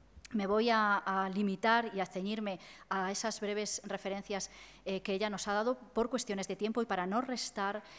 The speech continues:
eh, espacio, tiempo a esta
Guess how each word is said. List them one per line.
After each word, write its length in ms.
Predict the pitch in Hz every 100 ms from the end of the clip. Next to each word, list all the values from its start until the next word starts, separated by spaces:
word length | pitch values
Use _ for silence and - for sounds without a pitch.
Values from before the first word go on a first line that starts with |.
| - -
eh, 320 | 190 185 196
espacio, 760 | 202 - 220 226 - 226 214 214
tiempo 600 | 202 220 233 220 220 254 - -
a 160 | 196
esta 640 | 190 - 208 202 202 196